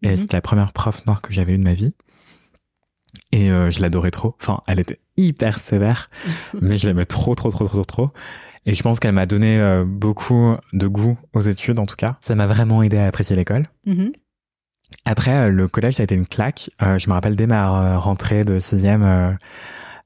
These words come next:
Speaker 1: avoir été chahutée et frappée par un camarade de classe. Euh, enfin, même pas la rentrée, la pré-rentrée d'ailleurs. Euh, et voilà, parce que je lisais dans la cour de récré, il a pas
Speaker 2: Mhm.
Speaker 1: supporté, il a dit : « Ouais, arrête de faire l'intello et tout. » Et donc, euh, ça m'a saoulé. Euh,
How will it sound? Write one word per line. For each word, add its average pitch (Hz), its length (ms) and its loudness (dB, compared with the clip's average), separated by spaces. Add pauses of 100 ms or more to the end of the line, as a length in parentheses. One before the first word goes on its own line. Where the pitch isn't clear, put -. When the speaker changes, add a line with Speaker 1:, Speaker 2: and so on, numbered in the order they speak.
(360)
Speaker 1:
avoir 98 280 0
été 98 160 -2
chahutée 98 800 2
et 92 60 -2
frappée 101 300 -2
par 95 200 0
un 95 160 2
camarade 98 420 0
de 95 100 -2
classe. - 420 -4
Euh, - 40 -2 (120)
enfin, - 280 -4
même 110 240 0
pas 127 100 0
la 117 120 0
rentrée, 101 260 -2
la 87 100 -2
pré-rentrée 127 640 -2
d'ailleurs. - 300 -8 (760)
Euh, 98 680 0
et 107 80 0
voilà, 107 160 0
parce 107 120 -4
que 101 80 0
je 95 80 0
lisais 104 200 0
dans 113 120 2
la 98 80 2
cour 110 140 0
de 104 60 0
récré, 113 400 0
il 98 60 0
a 85 60 0
pas 104 80 -2
Speaker 2:
Mhm. 107 80 -2
Speaker 1:
supporté, 180 340 -2
il 104 80 0
a 98 40 0
dit : « 92 120 -2
Ouais, 113 120 2
arrête 98 140 2
de 101 40 -6
faire 98 100 -2
l'intello 104 360 0
et 104 60 0
tout. » 123 280 -4
Et 120 80 0
donc, 101 340 -4
euh, 101 220 -2
ça - 180 -4
m'a 92 160 2
saoulé. 175 480 0 (640)
Euh, 95 340 0